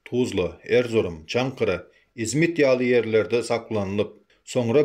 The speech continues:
biz bilen habarlaşan watandaşlarymyzyň hatlarydyr. Maglumatlary esasynda ynsan haklary barada türkmen Helsinki gaznasynyň, migrantlaryň çekýän horlugydyr, azaplary.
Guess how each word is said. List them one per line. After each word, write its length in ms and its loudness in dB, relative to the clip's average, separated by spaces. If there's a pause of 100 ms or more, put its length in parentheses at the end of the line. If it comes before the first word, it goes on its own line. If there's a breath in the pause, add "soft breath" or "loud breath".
biz 220 0
bilen 220 2
habarlaşan 800 0
watandaşlarymyzyň 1000 -2
hatlarydyr. 600 0
Maglumatlary 760 0
esasynda 580 0 (280 soft breath)
ynsan 420 -2
haklary 420 2
barada 440 2
türkmen 380 -6
Helsinki 600 0 (320)
gaznasynyň, 600 0 (120)
migrantlaryň 680 0
çekýän 360 -2 (100)
horlugydyr, 600 2 (120)
azaplary. 680 0